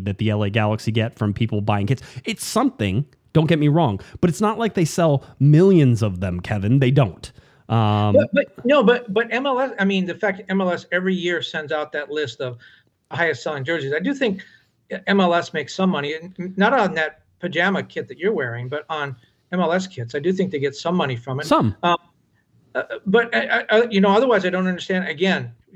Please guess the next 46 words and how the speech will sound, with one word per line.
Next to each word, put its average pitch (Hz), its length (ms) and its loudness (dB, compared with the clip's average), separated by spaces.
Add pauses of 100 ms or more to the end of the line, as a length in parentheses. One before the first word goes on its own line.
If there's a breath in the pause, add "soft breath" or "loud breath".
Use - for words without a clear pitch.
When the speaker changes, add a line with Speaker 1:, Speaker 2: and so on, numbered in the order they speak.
Speaker 2:
going 165 180 -4
back 165 240 -2
to 170 60 -10
what 160 80 -6
we 160 60 -4
were 156 60 -8
talking 151 180 -8
about 156 140 -6
earlier, 170 240 0
the 135 120 -4
Yankees 170 260 -6
have 147 80 -4
been 147 140 -4
wearing 147 240 -2
basically 147 300 0
the 127 80 -4
same 147 220 -6
uniform 143 440 -6
since 127 200 -8
Babe 139 280 0
Ruth 185 260 2
played, 120 340 -2 (140 loud breath)
Speaker 1:
Hmm. 107 60 -8 (180 loud breath)
Speaker 2:
yet, 160 320 0 (360 soft breath)
uh, 160 220 -2
and 165 140 -4
the 151 60 -2
Galaxy 160 440 -2
yet 143 380 -4
every 151 220 -4
two 160 180 -8
years, 156 340 0
or 160 100 -2
every 208 260 0
M 135 100 -6
L 131 80 -6
S 120 120 -12
team 135 220 -10
every 156 200 -6
two - 160 -10
years, 160 340 -2
there's 127 180 -8
a 131 40 -6
new 131 140 -6
kit. - 360 -6
Speaker 1:
Yep, - 200 -4